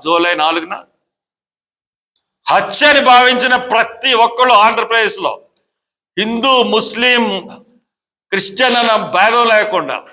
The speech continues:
సెక్యులర్ వాదులందరూ, మేము ఏ మతానికి వ్యతిరేకం కాదు, గవర్నమెంట్ని క్వశ్చన్ చేస్తున్నాం. హత్యని ఎందుకు యాక్సిడెంట్ అని చూపెడుతున్నారు, దానికి కారణం ఏంటి?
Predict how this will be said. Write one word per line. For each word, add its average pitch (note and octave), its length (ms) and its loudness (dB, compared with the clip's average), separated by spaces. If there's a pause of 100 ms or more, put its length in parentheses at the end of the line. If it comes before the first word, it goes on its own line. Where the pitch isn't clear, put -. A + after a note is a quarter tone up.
సెక్యులర్ A#3 540 -4
వాదులందరూ, F3 680 -2 (1040)
మేము G#3+ 240 0
ఏ A3 220 4 (1400)
మతానికి B3 520 2
వ్యతిరేకం A#3 520 0
కాదు, D#3 280 -2 (1700)
గవర్నమెంట్ని A3+ 1040 0
క్వశ్చన్ A3+ 560 -2
చేస్తున్నాం. G#3 600 -2 (920)
హత్యని C4+ 380 0
ఎందుకు B3+ 320 0
యాక్సిడెంట్ B3 520 2
అని A#3+ 120 0
చూపెడుతున్నారు, G#3 800 0
దానికి G3+ 300 -2
కారణం F#3+ 440 0
ఏంటి? D3 380 -6